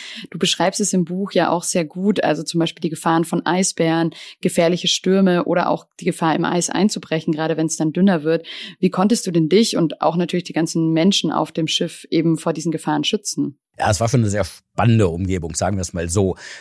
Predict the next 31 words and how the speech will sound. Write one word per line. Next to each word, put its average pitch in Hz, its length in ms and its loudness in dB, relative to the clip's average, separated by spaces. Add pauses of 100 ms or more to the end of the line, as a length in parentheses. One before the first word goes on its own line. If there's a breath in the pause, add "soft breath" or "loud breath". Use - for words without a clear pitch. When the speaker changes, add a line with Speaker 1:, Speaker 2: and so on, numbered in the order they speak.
Speaker 2:
mit 101 340 -2
neuen 101 320 2
Abenteuern 95 520 0
und 90 140 -8
Herausforderungen 95 760 -2
jeden 98 420 -2
Tag. 92 480 -2
Äh, 90 280 -8
wir 92 80 0
haben 101 100 4
im 101 80 2
Lebensraum 98 400 -2
des 90 240 -6
Eisbären 110 420 -2
unsere 101 200 -6
Forschung 110 320 -2
gemacht. 104 400 -2
Wir 87 80 -6
haben 95 200 -6
insgesamt 90 520 -4
während 90 240 -6
der - 80 -8
Expedition 98 560 -4
mehr 101 240 4
als 95 180 -4
sechzig - 380 -6
Besuche 101 420 0
von 98 300 -4
neugierigen 101 500 -4
Eisbären 98 420 -2
gehabt. 110 320 0